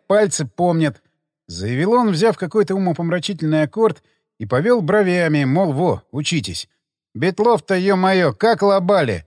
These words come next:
Мелкий вновь мученически закатил глаза, потом вздохнул и посмотрел на меня. «Я Алексей!» — проговорил он, словно делал великое одолжение тем,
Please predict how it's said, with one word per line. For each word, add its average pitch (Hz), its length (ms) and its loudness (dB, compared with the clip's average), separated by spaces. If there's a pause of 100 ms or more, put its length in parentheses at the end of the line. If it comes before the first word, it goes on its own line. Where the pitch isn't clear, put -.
(680)
Мелкий 208 480 0
вновь 185 340 -2
мученически 185 680 -4
закатил 147 500 -6
глаза, 147 560 0
потом 165 320 -4
вздохнул 151 540 -4
и 175 60 -4
посмотрел 143 560 -4
на 135 80 -2
меня. 127 500 -2 (640)
«Я 226 240 0
Алексей!» — 247 640 -2 (520)
проговорил 127 500 0
он, 233 160 2
словно 190 360 0
делал 175 420 0
великое 165 400 -4
одолжение 156 560 -2
тем, 202 300 -2